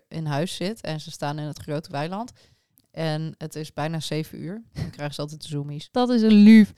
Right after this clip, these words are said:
Speaker 1: Samen.
Speaker 2: zoomie time.
Speaker 1: Ja.
Speaker 2: Zeven uur.
Speaker 1: Ja, ergens tussen half zeven en zeven hebben ze bijna elke dag de zoomies samen.
Speaker 2: Dat is heel schattig.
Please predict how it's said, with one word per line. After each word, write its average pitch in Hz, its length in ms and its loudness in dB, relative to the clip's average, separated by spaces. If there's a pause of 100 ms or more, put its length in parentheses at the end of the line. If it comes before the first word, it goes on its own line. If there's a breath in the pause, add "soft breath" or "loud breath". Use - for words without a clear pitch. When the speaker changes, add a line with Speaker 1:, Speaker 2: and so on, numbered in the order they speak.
Speaker 1:
Samen. 147 420 -10
Speaker 2:
zoomie 196 400 2
time. 180 680 -4
Speaker 1:
Ja. 170 120 -10
Speaker 2:
Zeven - 420 -6
uur. 175 280 -4
Speaker 1:
Ja, 143 140 -12
ergens 165 180 -10
tussen 160 220 -8
half 147 120 -8
zeven 143 240 -12
en 151 80 -10
zeven 147 240 -10
hebben 147 200 -14
ze 156 80 -12
bijna 151 300 -10
elke 147 220 -12
dag 143 160 -10
de - 120 -20
zoomies 156 380 -14
samen. 165 320 -14
Speaker 2:
Dat 202 160 -12
is - 80 -14
heel 185 240 0
schattig. - 680 -10